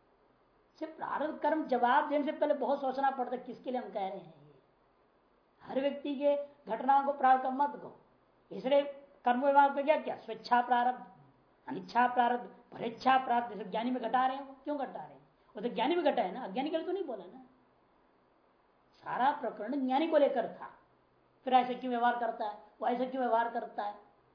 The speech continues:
तब उन्होंने पूछा, व्यवहार करता नहीं, होता है। क्यों हुआ वैसे? स्वेच्छा प्रारब्ध, परेच्छा प्रारब्ध, अनिच्छा प्रारब्ध वर्णन किया है। सब ज्ञानी के लिए वर्णन किया है,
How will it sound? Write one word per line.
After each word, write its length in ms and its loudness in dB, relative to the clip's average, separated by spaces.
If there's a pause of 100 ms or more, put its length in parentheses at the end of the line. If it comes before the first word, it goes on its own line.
(920)
तब 100 8
उन्होंने 220 0
पूछा, 200 0
व्यवहार 300 2
करता 280 -2
नहीं, 120 4
होता 320 2
है। 220 -2 (760)
क्यों 140 2
हुआ 180 10
वैसे? 400 4 (260)
स्वेच्छा 340 -10
प्रारब्ध, 340 -16 (520)
परेच्छा 340 -6
प्रारब्ध, 340 -12 (400)
अनिच्छा 320 -2
प्रारब्ध 260 -10
वर्णन 300 -14
किया 240 -16
है। 60 -20 (1200)
सब 180 -4
ज्ञानी 240 -4
के 100 -2
लिए 100 0
वर्णन 340 -6
किया 140 -6
है, 140 -14